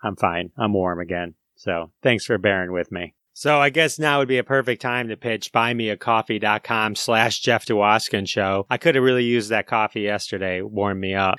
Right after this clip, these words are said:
But if you want to support the show, you're like, "Jeff, I just want to throw money at you, but I don't know how."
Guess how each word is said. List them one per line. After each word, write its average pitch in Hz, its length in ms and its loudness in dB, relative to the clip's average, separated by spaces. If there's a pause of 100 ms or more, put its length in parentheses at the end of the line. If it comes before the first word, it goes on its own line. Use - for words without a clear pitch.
(120)
But 117 120 6
if 104 60 4
you 123 40 2
want 143 140 4
to 139 40 0
support 143 360 0
the 127 100 -4
show, 143 320 4
you're 117 140 2
like, 110 180 0
"Jeff, 160 240 2
I 127 80 0
just 208 180 -6
want 147 160 -2
to - 80 -20
throw 143 220 6
money 135 340 2
at 98 180 -2
you, 90 160 -8 (260)
but 135 100 0
I 123 60 2
don't 139 160 2
know 127 100 -2
how." 113 480 -4